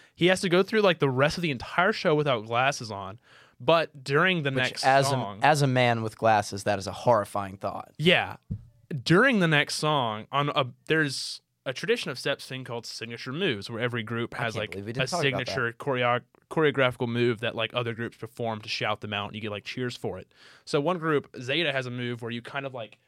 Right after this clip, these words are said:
Speaker 1: duck down and turn around.
Speaker 2: I like that you moved around. People are gonna get the audio of
Speaker 1: I
Speaker 2: you
Speaker 1: did.
Speaker 2: going
Speaker 1: Um,
Speaker 2: from
Speaker 1: you put your
Speaker 2: left to right.
Speaker 1: hands on, on your back and kind of, like,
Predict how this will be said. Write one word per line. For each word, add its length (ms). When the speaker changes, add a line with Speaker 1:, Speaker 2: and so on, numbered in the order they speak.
Speaker 1:
duck 340
down 600
and 100
turn 220
around. 220
Speaker 2:
I 20
like 220
that 100
you 120
moved 280
around. 240
People 200
are 40
gonna 160
get 140
the 80
audio 340
of 60
Speaker 1:
I 40
Speaker 2:
you 60
Speaker 1:
did. 240
Speaker 2:
going 360
Speaker 1:
Um, 280
Speaker 2:
from 180
Speaker 1:
you 140
put 160
your 100
Speaker 2:
left 100
to 60
right. 80
Speaker 1:
hands 480
on, 240
on 160
your 100
back 300
and 100
kind 280
of, 100
like, 400